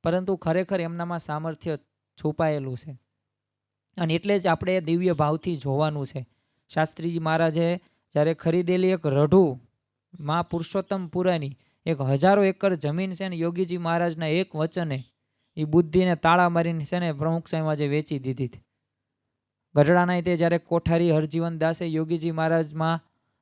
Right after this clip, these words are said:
મનુષ્ય ભાવ ઘણો બધો આવતો, એટલે યોગીજી મહારાજ કાયમ ગોંડલનું જ ખેંચ ખેંચ કરે છે. એટલે આવું સ્વામીશ્રીને ઘણી વખત કીધેલું. એટલે પ્રમુખ સ્વામી મહારાજે તેમને કહ્યું કે યોગીજી મહારાજ જે કરે છે ને, એ બધું દિવ્ય છે,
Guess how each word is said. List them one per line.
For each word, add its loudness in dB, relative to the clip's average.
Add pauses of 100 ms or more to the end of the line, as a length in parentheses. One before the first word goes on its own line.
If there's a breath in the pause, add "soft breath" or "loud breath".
(120)
મનુષ્ય 2
ભાવ 4
ઘણો 0
બધો 2
આવતો, 4 (680)
એટલે 0
યોગીજી 4
મહારાજ 2
કાયમ 2
ગોંડલનું 2
જ -10
ખેંચ -4
ખેંચ -4
કરે 4
છે. -8 (840)
એટલે 2
આવું 4
સ્વામીશ્રીને -4
ઘણી 2
વખત 0
કીધેલું. 2 (800)
એટલે 2
પ્રમુખ -4
સ્વામી -2
મહારાજે 0
તેમને -4
કહ્યું 0
કે -2
યોગીજી -2
મહારાજ -2 (100)
જે 2
કરે 0
છે -6
ને, -4
એ -4
બધું -2
દિવ્ય 2
છે, -6